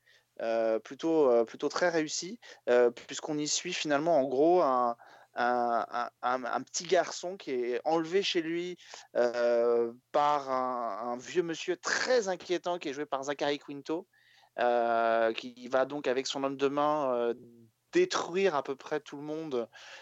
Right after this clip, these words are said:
dans la famille, dans la, le père et la belle, le, la mère et la, et le beau-père, euh, ils vont les massacrer en gros, hein, voilà, ça va être comme ça pour emmener l'enfant, et en fait en lui disant qu'en fait il va l'emmener, euh, dans la ville de Christmas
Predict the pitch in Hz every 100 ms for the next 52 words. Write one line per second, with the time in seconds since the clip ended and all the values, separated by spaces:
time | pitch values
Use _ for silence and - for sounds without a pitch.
0 | - - 139 151 175 160 160 185 160 131
1 | 120 131 123 160 147 135 123 127 123 139
2 | 135 147 160 156 139 127 117 135 127 139
3 | - 147 139 - - - - - 120 117
4 | 117 120 120 120 123 123 - 131 127 117
5 | 110 107 104 - 82 82 82 - - 110
6 | 113 131 131 120 139 123 120 185 190 139
7 | 147 170 131 127 143 147 165 175 131 170
8 | - 135 123 120 127 143 180 _ - -
9 | - - 113 113 117 117 117 123 135 135
10 | 120 117 156 170 120 - 165 - 143 170
11 | - -